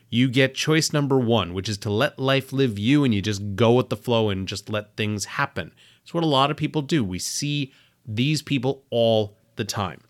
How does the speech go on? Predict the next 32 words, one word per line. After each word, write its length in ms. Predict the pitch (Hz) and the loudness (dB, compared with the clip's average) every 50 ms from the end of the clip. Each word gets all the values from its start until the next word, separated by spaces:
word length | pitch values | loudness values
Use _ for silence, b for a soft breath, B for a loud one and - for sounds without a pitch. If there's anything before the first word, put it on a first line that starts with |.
| _ _ _ B B B B B B B B B B B B | _ _ _ B B B B B B B B B B B B
Option 440 | 123 127 - - - 151 147 143 127 | 2 2 2 2 0 -2 -2 -2 -2
two, 460 | - - 190 202 226 247 254 233 - _ _ _ - | 0 2 2 2 2 2 0 -2 -6 _ _ _ -8
curl 260 | - 131 113 110 110 | -2 0 2 2 2
up 140 | 107 - 117 | 2 0 0
in 80 | 110 | -2
a 20 | 98 | -2
ball 320 | - 139 151 185 202 - | 0 0 2 2 2 2
and 140 | 214 214 160 | 0 -2 -2
wait 320 | 120 110 101 101 98 - | -2 -4 -4 -4 -6 -8
for 260 | - - 135 113 - _ _ - | -8 -6 -6 -6 -8 _ _ -4
death. 480 | 156 147 110 - - - - - - _ _ _ _ _ _ _ _ - | -2 -2 -2 -2 -6 -14 -20 -20 -20 _ _ _ _ _ _ _ _ -4
We 100 | 104 104 | -2 -2
know 160 | 101 113 117 | 0 0 -2
some 220 | - - 131 139 | -2 -2 -2 -2
of 100 | 143 131 | -2 -2
these 220 | 123 147 151 147 - | -2 -4 -4 -4 -4
people. 400 | - 180 180 170 - 104 90 90 | -2 -2 -2 -2 -2 -4 -4 -4
It 100 | 101 - | -6 -4
can 140 | - 113 104 | -4 -4 -2
be 100 | 107 104 | -2 0
literal, 420 | 107 104 117 135 165 190 208 190 | 0 0 0 0 2 2 0 0
it 140 | - 151 147 | -2 -4 -6
can 140 | - 180 165 | -4 -4 -2
be 80 | 160 160 | -2 -2
figurative. 800 | - - - 151 143 131 123 113 98 90 - - 87 82 82 95 | -2 -4 -4 -4 -4 -2 -2 -2 -2 -2 -4 -6 -8 -6 -4 -4
We 140 | 113 127 | -2 -2
know 160 | 143 151 156 143 | 0 0 -2 -2
people 360 | - 143 131 - 135 131 B B B B B B B B | -2 -4 -2 -2 -2 -4 B B B B B B B B
who 380 | - 143 143 143 139 131 - b b b - | 2 4 6 6 6 4 0 b b b -2
do 140 | 135 143 143 | 0 2 2
nothing 520 | 143 135 131 139 160 - - 180 180 - | 2 2 2 2 0 0 0 0 0 0
and 160 | - 110 95 | -2 -6 -8